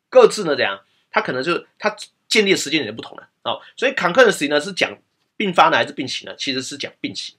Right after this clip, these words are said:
啊，就是同时进行的意思。然后呢，这个在《礼记·中庸》篇呢又讲这个什么，就是并行而不悖啊。所以呢，其实我们整个在讲 concurrent 也好，讲 concurrency 也好，就是讲并行不悖啊。然后注意到这个词呢，在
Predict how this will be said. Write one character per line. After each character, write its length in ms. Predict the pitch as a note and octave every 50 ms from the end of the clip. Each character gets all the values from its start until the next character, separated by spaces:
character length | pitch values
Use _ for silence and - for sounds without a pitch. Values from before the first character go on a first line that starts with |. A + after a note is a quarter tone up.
| _
啊， 120 | - A2 A2
就 100 | A#2 B2
是 60 | A#2+
同 300 | - - - C3 E3+ G#3
时 200 | G#3+ - - B2
进 120 | - C#3
行 160 | - - G#2+
的 40 | G#2+
意 20 | A2
思。 200 | - G#2+ G#2 A2+ - - - - -
然 100 | D#3+ G3
后 60 | A3+
呢， 100 | A3 G#3
这 100 | F#3 A3
个 240 | G#3 G#3 F#3 E3+ - -
在 160 | - G#3+ G3
《礼 140 | E3 D3 C3+
记· 160 | C3 F#3+ G3 -
中 160 | F#3+ F3 F3+
庸》 60 | F3
篇 140 | E3+ F#3 E3+
呢 100 | D3 C3+
又 140 | C#3+ D3 C#3
讲 200 | - A#2 G#2 G#2+
这 80 | B2 C3
个 100 | B2 G2+
什 40 |
么， 180 | A2 G2+ G2 F#2+ - - - - - _
就 100 | - C#3
是 140 | C#3 D3 C#3+
并 240 | C#3+ - B3+ A3 E3
行 260 | - - A#2+ A2+ G#2
而 60 | A2+
不 120 | A2+ C3
悖 200 | C3 F#3 D3 - - _ _
啊。 180 | - A2+ G2 - - - -
所 120 | - A#3
以 40 | C4
呢， 60 | A#3+
其 140 | A3+ A3 A#3
实 80 | A3 A#3+
我 180 | A3+ A3 A3+
们 120 | A#3 C4 -
整 180 | - D3+ C3 C3+
个 100 | C#3 D3
在 140 | F#3+ G3 -
讲 240 | - C3 G#2 A2 -
concurrent 460 | - - A#2 A#2 - - F#3 F3 C#3+
也 120 | B2+ C#3
好， 120 | C3+ G#2 G#2+
讲 180 | - A#2+ G#2
concurrency 540 | - - A#2+ A2+ - F3+ F3 D3 - - B2
也 100 | B2+ B2+
好， 80 | - - -
就 160 | - - A3 C#3+
是 140 | - F3
讲 200 | D#3 - - - - _ _ _ _ _ _ _ _ _
并 240 | C4 A#3+ F#3+ D3
行 240 | C3 - - A#2 A2+
不 160 | - A#2+ A#2+
悖 200 | - F3+ - - - _ _
啊。 220 | - A#2 F#2+ - - - - -
然 120 | - F#3
后 40 | A3
注 80 | B3+ B3+
意 20 |
到 80 | B3 A#3+
这 120 | - C#4
个 80 | A3+ -
词 240 | - - - A#2
呢， 160 | A#2 A#2+ A#2+ A#2+
在 360 | - D#3 C#3+ C3 A2+ -